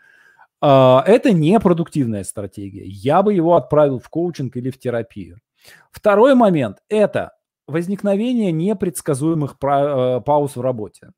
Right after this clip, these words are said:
Да? То есть, э, мы видим, Шерлок сидит, ждёт клиентов, говорит: «Мне скучно»,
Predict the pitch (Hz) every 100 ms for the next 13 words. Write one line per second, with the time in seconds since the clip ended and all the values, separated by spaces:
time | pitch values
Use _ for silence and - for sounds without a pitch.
0 | _ 139 202 208 113 - _ 117 113 110
1 | 107 107 107 104 104 - - _ _ 135
2 | 170 143 139 107 98 - - - 147 123
3 | 113 - 120 113 247 302 311 _ _ _
4 | - 104 123 180 - 127 120 120 226 262
5 | 240 202 143 123 127 113 127 143 135 -
6 | - 269 247 - 247 233